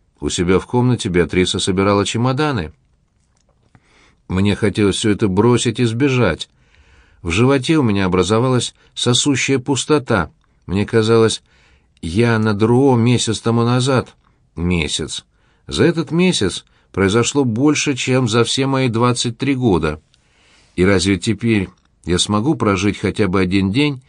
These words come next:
так, как жил раньше? Слишком поздно. И слишком рано. Я уже не понимал, жалеть ли мне о том, что случилось, бояться этого или идти напролом. В руках у меня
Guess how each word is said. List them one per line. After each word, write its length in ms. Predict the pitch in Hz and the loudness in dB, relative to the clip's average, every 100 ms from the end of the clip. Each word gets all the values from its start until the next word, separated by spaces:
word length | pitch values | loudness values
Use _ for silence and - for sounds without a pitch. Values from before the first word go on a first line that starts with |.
| _ _ _ - | _ _ _ -4
так, 200 | 131 127 | -4 -2
как 200 | 127 110 | -2 0
жил 220 | 131 127 | 0 2
раньше? 460 | 90 76 - 71 - _ _ _ _ - | 0 -2 -6 -8 -14 _ _ _ _ -16
Слишком 640 | - 80 82 - 104 110 | -8 -4 -2 -2 -2 -2
поздно. 560 | 107 123 101 90 101 101 _ _ _ _ _ _ _ _ _ | -2 0 0 0 -6 -10 _ _ _ _ _ _ _ _ _
И 80 | 85 | -4
слишком 460 | - 110 - 156 | -2 -4 -2 -2
рано. 400 | 156 143 127 117 - _ _ _ _ _ | -2 -2 -2 -4 -8 _ _ _ _ _
Я 180 | 76 110 | 0 0
уже 180 | 104 113 | 2 0
не 100 | 117 | 0
понимал, 600 | 127 127 143 127 90 82 _ _ _ - | 0 0 0 0 -2 -4 _ _ _ -8
жалеть 480 | 80 123 156 147 101 | 0 2 2 2 0
ли 80 | |
мне 200 | 98 104 | 0 0
о 40 | 92 | 0
том, 200 | 107 92 | 0 0
что 180 | - 98 | 0 0
случилось, 680 | 117 107 - 90 73 - _ _ _ - | 0 -2 0 0 0 -4 _ _ _ -4
бояться 640 | 87 110 123 139 127 127 | 0 2 2 0 -2 -2
этого 420 | 117 127 123 117 - _ - | -2 0 0 -2 -6 _ -6
или 240 | 78 85 | 0 0
идти 180 | 80 104 | 0 0
напролом. 600 | 107 131 135 170 160 123 - _ _ _ _ _ _ _ - | 0 0 0 0 0 -4 -12 _ _ _ _ _ _ _ -4
В 100 | 85 | 2
руках 440 | 147 - 190 - | 2 2 0 2
у 40 | 107 | 0
меня 380 | 95 90 80 | 0 0 -2